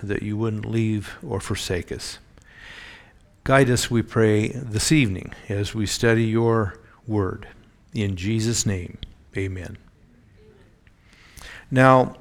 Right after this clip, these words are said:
um, I think looking at my notes that we finished, um, the ninth chapter. Um, is that correct?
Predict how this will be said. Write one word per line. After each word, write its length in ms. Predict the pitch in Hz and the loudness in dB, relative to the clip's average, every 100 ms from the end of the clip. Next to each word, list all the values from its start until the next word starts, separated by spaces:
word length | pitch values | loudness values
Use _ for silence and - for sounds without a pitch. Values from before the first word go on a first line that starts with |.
| - _ - - | -20 _ -16 -2
um, 540 | 131 120 113 107 - - - 127 123 - - _ _ - _ _ _ - - | 4 6 4 2 -4 -10 -10 -8 -8 -10 -20 _ _ -20 _ _ _ -16 -4
I 120 | 127 117 | 2 2
think 440 | - 202 190 - | 6 8 8 6
looking 280 | 160 156 143 | 4 6 6
at 80 | 120 | 6
my 220 | 120 117 | 6 6
notes 500 | 120 127 113 110 - | 6 6 6 2 2
that 200 | 120 113 | 4 4
we 160 | 110 107 | 2 0
finished, 760 | - 143 139 127 - - - - - - - - | 4 6 8 6 2 -2 -8 -12 -20 -18 -16 -6
um, 600 | - 110 107 101 - - - _ - - - - | 2 6 6 4 -2 -10 -20 _ -20 -20 -6 2
the 80 | |
ninth 500 | 117 117 120 117 - | 4 6 6 4 -2
chapter. 680 | - 113 104 104 - 104 104 - - - - - - - - - - | 2 6 6 4 2 2 2 -2 -16 -20 -20 -20 -20 -20 -20 -20 -4
Um, 640 | 113 107 101 95 95 - - - - _ _ _ _ _ _ _ _ _ _ _ - - - - - - _ _ _ _ _ _ - | 2 4 4 2 -4 -10 -16 -20 -20 _ _ _ _ _ _ _ _ _ _ _ -12 -12 -20 -18 -18 -20 _ _ _ _ _ _ 0
is 180 | 127 | 4
that 180 | 123 123 | 8 6
correct? 400 | - 120 117 - | 6 4 4 0